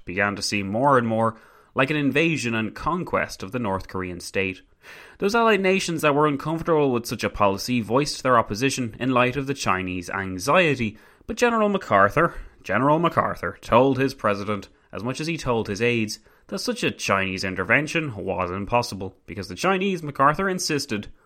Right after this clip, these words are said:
were just bluffing. When these bluffs poured across the Allied lines over Thanksgiving and late November, though, it was clear that a new terrifying phase of the war had begun. And this, this was not what the Allied states had wanted or signed up for.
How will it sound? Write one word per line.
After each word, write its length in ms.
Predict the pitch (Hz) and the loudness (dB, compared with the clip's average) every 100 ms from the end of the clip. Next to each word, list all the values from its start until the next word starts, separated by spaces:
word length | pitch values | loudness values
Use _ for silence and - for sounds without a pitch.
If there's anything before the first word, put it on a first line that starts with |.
| _ - | _ -4
were 120 | 95 | -2
just 340 | - - - - _ - | -2 -6 -8 -14 _ -6
bluffing. 440 | 92 95 90 90 _ _ - - - - - - | -2 -2 -4 -10 _ _ -20 -20 -20 -20 -18 2
When 260 | 131 269 | 4 6
these 240 | 226 196 123 | 4 2 0
bluffs 460 | 117 120 117 - - | 2 4 2 -6 -8
poured 340 | - 147 208 160 | -6 4 6 6
across 440 | - 101 92 - | 4 4 4 2
the 120 | 101 | 4
Allied 420 | 92 95 92 92 98 | 6 6 6 6 4
lines 420 | 101 101 135 120 | 4 4 2 2
over 240 | 98 98 | 2 2
Thanksgiving 680 | 98 98 95 - 104 110 131 | 2 0 0 -2 -2 0 0
and 140 | 98 | 0
late 240 | 95 92 92 | 0 -2 -6
November, 460 | 87 139 165 135 | -2 0 2 2
though, 240 | 127 117 - - - _ | 4 2 0 -20 -20 _
it 100 | - | -2
was 180 | 170 208 | 0 0
clear 420 | - 196 147 120 | 0 2 6 6
that 220 | 123 123 - | 4 2 0
a 100 | 135 | 0
new 380 | 135 156 165 | 2 2 0
terrifying 800 | 160 - 127 139 135 131 143 147 | -2 2 4 4 4 2 2 0
phase 340 | - 123 123 107 | -2 0 0 -2
of 100 | 95 | -4
the 100 | 95 | -4
war 240 | 92 92 | -2 -2
had 200 | 95 92 | -2 -6
begun. 460 | 92 98 92 92 - - | -6 -6 -6 -8 -12 -6
And 80 | 139 | -4
this, 320 | - - - | -2 -6 -10
this 220 | - 185 | -4 -2
was 120 | 147 | 0
not 360 | 120 107 92 - | 2 4 2 0
what 240 | 90 - - | -6 -6 -4
the 120 | 95 | 2
Allied 320 | 95 90 87 | 2 2 -2
states 360 | - 87 82 - | -2 -4 -4 -8
had 100 | 92 | -2
wanted 320 | 127 110 98 | -2 0 -2
or 220 | 95 85 | -2 -2
signed 380 | - 95 85 104 | 0 0 0 -4
up 100 | 123 | -2
for. 240 | 120 104 | 0 0